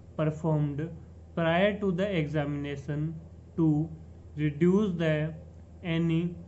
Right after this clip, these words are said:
suspected risk of allergic reaction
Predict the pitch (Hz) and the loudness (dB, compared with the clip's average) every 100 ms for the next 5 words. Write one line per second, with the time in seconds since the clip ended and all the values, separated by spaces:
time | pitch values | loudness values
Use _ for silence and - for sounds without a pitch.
0 | - - 185 180 - 190 - - 208 190 | -18 -6 -4 -4 0 0 0 0 2 2
1 | 165 190 185 - - 151 151 151 - - | 2 2 2 -6 -4 0 0 -2 -8 -18
2 | - - - - - 160 170 165 170 226 | -20 -20 -18 -14 -2 2 4 2 0 0
3 | 175 165 151 - 151 147 | 2 4 2 0 -4 -4